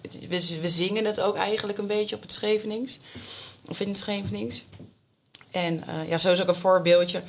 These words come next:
Zo stond er bijvoorbeeld in de tekst, eh, dat was van Gieltje, die mocht ik even overnemen.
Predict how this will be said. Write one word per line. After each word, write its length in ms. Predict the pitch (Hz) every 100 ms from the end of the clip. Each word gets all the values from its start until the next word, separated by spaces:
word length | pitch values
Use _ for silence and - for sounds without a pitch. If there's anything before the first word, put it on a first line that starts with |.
| - -
Zo 140 | - 170
stond 260 | 175 185
er 60 | 190
bijvoorbeeld 420 | 185 185 180 180
in 140 | 175 175
de 140 | 175
tekst, 400 | 185 180 - -
eh, 160 | - 165 170 170 170
dat 140 | - 160
was 160 | 170
van 140 | 180 170
Gieltje, 420 | - 202 208 208
die 100 | 185
mocht 240 | 185 190
ik 80 | -
even 280 | 180 180 -
overnemen. 720 | 180 180 180 175 175 175 180